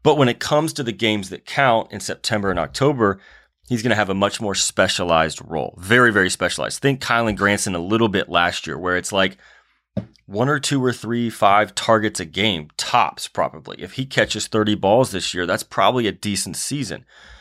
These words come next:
Now, maybe he needs to catch more, but I think Granson's gonna lead the team in, in catches in terms of tight ends. We'll see whether Mo Alie-Cox gets involved, but he's gonna do a lot of the blocking with that Jack Doyle role from last year. So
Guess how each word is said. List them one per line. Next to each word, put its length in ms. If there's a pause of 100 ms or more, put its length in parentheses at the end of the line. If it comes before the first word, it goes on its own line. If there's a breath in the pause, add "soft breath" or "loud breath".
(100)
Now, 100
maybe 240
he 120
needs 180
to 80
catch 280
more, 400 (500 soft breath)
but 100
I 80
think 200
Granson's 380
gonna 200
lead 200
the 60
team 300
in, 120
in 160
catches 400
in 80
terms 220
of 140
tight 340
ends. 320
We'll 160
see 380
whether 280
Mo 200
Alie-Cox 500
gets 200
involved, 360
but 100
he's 140
gonna 160
do 160
a 20
lot 200
of 40
the 60
blocking 560 (540 soft breath)
with 140
that 160
Jack 280
Doyle 280
role 220
from 180
last 320
year. 120
So 340